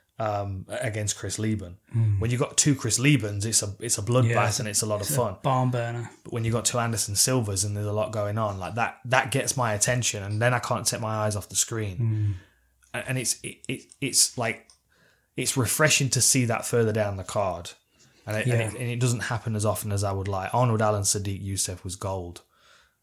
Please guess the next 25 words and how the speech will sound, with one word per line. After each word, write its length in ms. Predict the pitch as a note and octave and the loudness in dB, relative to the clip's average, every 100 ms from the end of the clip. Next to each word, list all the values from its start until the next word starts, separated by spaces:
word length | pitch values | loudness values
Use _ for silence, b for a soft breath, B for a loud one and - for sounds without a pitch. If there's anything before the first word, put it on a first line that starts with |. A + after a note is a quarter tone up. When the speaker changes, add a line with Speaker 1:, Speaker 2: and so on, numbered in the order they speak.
| - | -4
Speaker 1:
It 60 | |
was 80 | G2+ | 0
a, 100 | G#2 | 0
was 160 | B2 G#2+ | 0 0
a 60 | G#2 | 2
really, 400 | G#2 G#2+ G#2 F#2+ | 2 2 2 0
really 320 | G2+ G2+ F#2+ | -2 -4 -4
good 240 | F#2 G2+ | -4 -4
fight. 340 | F#2 G#2+ F#2+ F#2+ | -2 -4 -4 -6
And 140 | G#2 | -6
I 40 | F#2+ | -6
thought, 280 | - G#2+ G#2+ | -4 -2 -2
"Arnold 240 | G#2+ G2+ | -2 -2
Allen, 300 | G#2 G2+ G2 | -4 -4 -6
what's 140 | G#2 - | -8 -10
going 240 | - A#2 | -10 -10
on 120 | A2 F#2 | -8 -10
with 100 | F#2 | -12
this?" 300 | F#2 F2+ - | -14 -14 -18
It 60 | - | -14
keeps 160 | - | -10
switching 320 | - - - F2+ | -10 -10 -10 -8
on 80 | F2+ | -8
and 80 | F#2 | -8
off. 140 | F2+ | -10